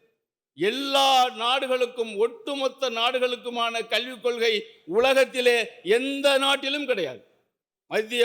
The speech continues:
மாநில உறவுகளை சீரமைக்க ஒன்றிய அரசுக்கு என்ன கொள்கை இருக்கிறது, மாநில அரசுக்கு என்ன கொள்கை இருக்கிறது என்பதை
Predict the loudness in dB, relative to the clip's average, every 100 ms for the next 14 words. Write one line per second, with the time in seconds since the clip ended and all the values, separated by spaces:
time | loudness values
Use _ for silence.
0 | 0 0 0 -2 0 2 2 -2 -12 -4
1 | 0 0 0 0 0 0 -2 -2 0 -4
2 | -4 -4 -6 _ _ _ -6 -4 0 0
3 | 0 -4 -6 -2 0 0 0 0 0 -4
4 | -16 _ _ _ _ _ _ _ -4 -2
5 | 2 2 2 -2 -2 -2 -4 -8 -18 -8
6 | 0 2 0 -2 -6 -8 -6 -6 -4 -6
7 | -4 -4 -4 -6 -4 -4 0 2 0 -4
8 | -12 -8 -4 -2